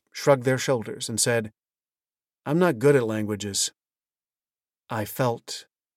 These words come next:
their pain. Yet, it seemed to me that we were retelling old narratives.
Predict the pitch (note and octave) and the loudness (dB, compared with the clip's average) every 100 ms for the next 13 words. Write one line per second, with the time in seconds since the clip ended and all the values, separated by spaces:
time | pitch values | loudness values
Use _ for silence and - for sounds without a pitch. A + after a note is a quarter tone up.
0 | _ G#2 G#2 G2+ G2+ F#2 F2 E2+ - _ | _ -4 -4 -4 -10 -10 -12 -16 -20 _
1 | _ _ _ _ _ _ _ _ - D3+ | _ _ _ _ _ _ _ _ 2 8
2 | F3 F#3+ - - - - D#3 C#3 A3 B3+ | 8 6 -4 -18 -20 -6 0 6 6 6
3 | A3+ E3+ D3 D3 _ _ D3 D#3 D#3+ E3+ | 6 6 6 4 _ _ 2 6 6 4
4 | F3 F3+ F3 F3 E3+ F3+ F3 E3+ D#3 D#3 | 4 4 2 -2 0 2 4 6 6 6
5 | E3 D#3 D#3+ G3+ F#3 F#2+ - - - - | 4 2 -2 0 -2 -4 -10 -10 -10 -10